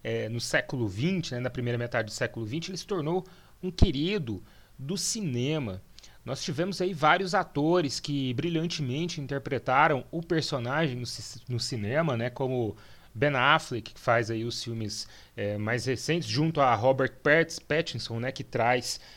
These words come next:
o, a última atuação em cima do Batman, Christian Bale,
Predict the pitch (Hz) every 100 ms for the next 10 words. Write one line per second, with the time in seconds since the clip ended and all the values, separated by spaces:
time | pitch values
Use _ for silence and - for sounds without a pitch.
0 | - - 113 110 110 110 110 113 113 143
1 | 170 175 151 - 165 139 - - 147 170
2 | 127 117 120 110 104 98 120 135 135 123
3 | 156 170 - 151 127 123 151 165 151